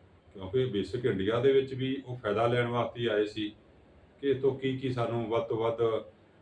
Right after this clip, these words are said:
ਫਸਲਾਂ ਮਿਲ ਸਕਦੀਆਂ ਨੇ, ਕਿਹੜੀ-ਕਿਹੜੀ ਚੀਜ਼ ਦੀ ਵੱਧ ਪ੍ਰੋਡਕਸ਼ਨ ਮਿਲ ਸਕਦੀ ਹੈ, ਕਿਹੜੀ-ਕਿਹੜੀ ਚੀਜ਼ ਸਾਡੇ ਵਾਸਤੇ ਬੈਨੀਫੀਸ਼ੀਅਲ ਹੋ ਸਕਦੀ ਹੈ,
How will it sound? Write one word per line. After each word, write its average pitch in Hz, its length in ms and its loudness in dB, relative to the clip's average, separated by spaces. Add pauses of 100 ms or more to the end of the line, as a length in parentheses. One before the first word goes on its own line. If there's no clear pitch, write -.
(140)
ਫਸਲਾਂ 113 480 0
ਮਿਲ 107 140 0
ਸਕਦੀਆਂ 110 500 -4
ਨੇ, 110 140 -2
ਕਿਹੜੀ-ਕਿਹੜੀ 120 500 -4
ਚੀਜ਼ 107 280 -8
ਦੀ 107 100 -8
ਵੱਧ 110 240 0
ਪ੍ਰੋਡਕਸ਼ਨ 104 460 -2
ਮਿਲ 107 180 -4
ਸਕਦੀ 107 460 -6
ਹੈ, 104 100 0
ਕਿਹੜੀ-ਕਿਹੜੀ 113 480 -6
ਚੀਜ਼ 104 320 -6
ਸਾਡੇ 110 220 -2
ਵਾਸਤੇ 107 360 0
ਬੈਨੀਫੀਸ਼ੀਅਲ 104 640 -4
ਹੋ 104 80 2
ਸਕਦੀ 101 460 -2
ਹੈ, 90 200 -2